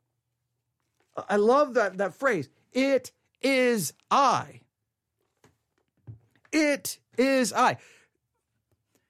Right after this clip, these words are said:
We will always have the wrong kind of fear when we, when we, uh, don't see the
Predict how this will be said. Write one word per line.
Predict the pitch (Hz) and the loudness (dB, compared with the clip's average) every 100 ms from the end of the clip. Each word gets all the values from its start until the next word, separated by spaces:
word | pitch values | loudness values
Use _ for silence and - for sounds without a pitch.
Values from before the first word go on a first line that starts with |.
| _ _ _ _ _ _ - | _ _ _ _ _ _ 0
We | 262 | 2
will | 285 247 - - | 4 4 4 4
always | 285 320 349 339 - | 4 6 4 2 0
have | 285 254 233 220 170 151 _ | 2 2 2 0 -2 -6 _
the | 190 | 2
wrong | 208 226 277 285 | 4 4 4 4
kind | - - 254 254 226 | 0 2 2 4 2
of | 196 147 | 0 -4
fear | - - 294 262 131 123 123 _ _ _ - | -8 -2 -2 0 -2 -6 -12 _ _ _ -2
when | 233 262 233 | 0 2 2
we, | 247 226 - - | 2 2 0 -4
when | 175 240 220 | -4 -2 -2
we, | 208 233 226 | -2 -4 -4
uh, | - 214 | -4 -6
don't | 127 220 262 269 | -2 2 2 0
see | - - 254 254 | -4 -4 -2 -2
the | 214 220 | 0 -2